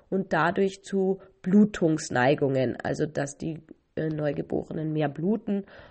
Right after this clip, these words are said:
Und das wäre natürlich nicht, äh, schön, wenn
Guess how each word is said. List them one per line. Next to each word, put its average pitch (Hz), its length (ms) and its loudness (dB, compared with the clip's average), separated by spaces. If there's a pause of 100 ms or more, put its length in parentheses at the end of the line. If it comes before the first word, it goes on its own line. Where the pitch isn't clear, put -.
(200)
Und 165 320 -2
das 165 180 -2
wäre 156 400 0
natürlich 156 640 -4
nicht, 170 560 -4 (520)
äh, 170 320 2
schön, 170 540 -2
wenn 160 460 -2